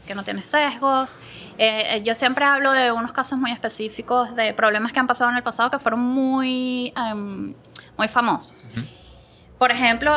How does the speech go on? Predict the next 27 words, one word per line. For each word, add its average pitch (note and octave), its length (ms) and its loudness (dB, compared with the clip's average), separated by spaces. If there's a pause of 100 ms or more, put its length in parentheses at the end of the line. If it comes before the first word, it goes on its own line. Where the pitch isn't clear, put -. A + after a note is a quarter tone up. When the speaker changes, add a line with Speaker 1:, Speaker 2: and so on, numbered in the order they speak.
Speaker 1:
eh, A#3+ 240 4
este - 240 0
es C4+ 80 0
un C#4 80 0
caso C4 320 2
así C4 300 -4
como C4 200 0
de A#3+ 100 0
librito A3 600 -2
que G#3+ 300 -2
siempre G3+ 260 -6
se A#3+ 140 -6
estudia, B3 420 -4
que A#3 80 -6
es A3 80 -4
una A3+ 240 -6
herramienta A#3+ 400 0
que B3+ 80 -6
tenía G#3+ 280 -4
Amazon C#4+ 760 0
para, A#3 560 2
eh, A3+ 200 -6
una, G#3+ 300 -8
una G#3+ 200 -6
herramienta A#3 380 -2
para, A3 460 0
em, G3+ 560 -8